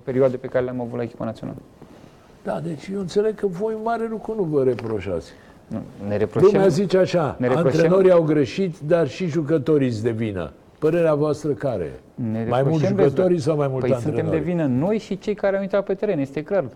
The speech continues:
Speaker 1: acest lucru, că în momentul noi suntem cei care am lucrat cu ei în antrenament, cei care le-am transmit anumite lucruri și în momentul când intră pe teren, jucătorii sunt răspunzători. Și este clar că noi și cu ei suntem, noi împreună suntem, uh,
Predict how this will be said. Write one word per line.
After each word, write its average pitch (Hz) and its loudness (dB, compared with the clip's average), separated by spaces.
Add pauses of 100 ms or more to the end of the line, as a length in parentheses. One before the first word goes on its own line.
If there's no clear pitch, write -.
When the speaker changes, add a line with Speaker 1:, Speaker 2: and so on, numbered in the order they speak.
(120)
Speaker 1:
acest 120 -2
lucru, 110 -8
că 104 -6
în 113 -2
momentul 139 -2
noi 147 0
suntem 143 -4
cei 139 -4
care 127 0 (320)
am 123 -2
lucrat 156 2
cu 151 -4
ei 139 2
în 135 0
antrenament, 131 -2
cei 135 -6
care 131 0
le-am 127 0
transmit 131 -4
anumite 123 -2
lucruri 151 -4
și - -14
în 165 -4
momentul 175 -4
când 180 -2
intră 165 -4
pe 160 -6
teren, 180 -4
jucătorii 190 -4
sunt 185 -8 (440)
răspunzători. 165 -2 (400)
Și - -8
este 139 -4
clar 190 2
că - -6
noi 156 0
și - -8
cu - -10
ei 208 -2
suntem, 196 -6 (220)
noi 160 -2
împreună 185 -2
suntem, 127 -4 (540)
uh, 123 -6